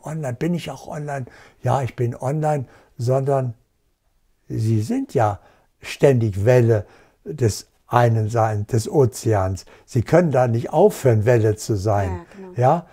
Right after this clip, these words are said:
Speaker 1: Aber Sie müssen nicht dauernd bewusst sein, dass
Speaker 2: Mhm.
Speaker 1: Sie Welle sind, sondern Sie sind das. Und in dem Moment, wo eine Frage auftaucht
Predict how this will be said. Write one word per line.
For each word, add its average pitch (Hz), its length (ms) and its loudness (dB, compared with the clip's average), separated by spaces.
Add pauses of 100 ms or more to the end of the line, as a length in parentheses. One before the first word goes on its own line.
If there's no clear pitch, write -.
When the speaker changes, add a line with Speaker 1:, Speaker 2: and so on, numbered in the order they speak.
(180)
Speaker 1:
Aber 131 240 4
Sie 120 100 4
müssen 160 300 2
nicht 127 220 -6
dauernd 135 380 -2
bewusst 123 500 -2
sein, 113 200 0
dass 104 160 -2
Speaker 2:
Mhm. 95 40 -10
Speaker 1:
Sie 104 160 -2
Welle 117 280 0
sind, 165 320 -6
sondern 127 360 -4 (280)
Sie 110 200 -2
sind 180 380 -2
das. 185 200 -2 (220)
Und 123 200 0
in 117 160 2
dem 196 180 2
Moment, 160 480 -4 (240)
wo 135 120 -2
eine 117 200 -2
Frage 143 520 -4
auftaucht 139 760 -4